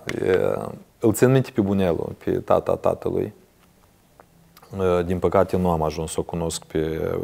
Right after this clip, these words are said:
niciuna din bunici, fiindcă ambele au murit când eu aveam doi anișori. Și pe bunelul, pe linia mamei,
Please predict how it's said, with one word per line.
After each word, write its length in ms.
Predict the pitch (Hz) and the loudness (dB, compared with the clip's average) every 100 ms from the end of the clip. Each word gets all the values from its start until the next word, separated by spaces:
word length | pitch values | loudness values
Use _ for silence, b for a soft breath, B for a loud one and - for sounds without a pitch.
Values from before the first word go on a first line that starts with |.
| 90 | -4
niciuna 380 | 90 - 90 80 | -6 -4 -2 -2
din 200 | 82 82 | -2 -4
bunici, 480 | 82 85 92 - - | -4 -6 -8 -14 -16
fiindcă 880 | - 87 - - - - - 92 - | -12 -12 -12 -8 -6 -6 -8 -10 -8
ambele 300 | 90 85 82 | -6 -2 -2
au 80 | 82 | -2
murit 260 | 82 87 | -4 -6
când 160 | - 85 | -6 -4
eu 80 | 82 | -2
aveam 220 | 80 80 | -2 -6
doi 160 | 78 | -6
anișori. 520 | 78 78 76 - - - _ b b b b b b b b b b b b b _ _ _ _ _ _ _ _ | -8 -10 -10 -8 -8 -10 _ b b b b b b b b b b b b b _ _ _ _ _ _ _ _
Și 460 | - - - 110 104 | -16 -10 -4 0 2
pe 140 | - | 4
bunelul, 440 | 98 104 113 107 95 | 4 6 6 6 4
pe 120 | 104 | 2
linia 420 | 95 95 92 90 | 2 2 2 2
mamei, 580 | 90 92 82 76 71 | 2 2 0 -2 -10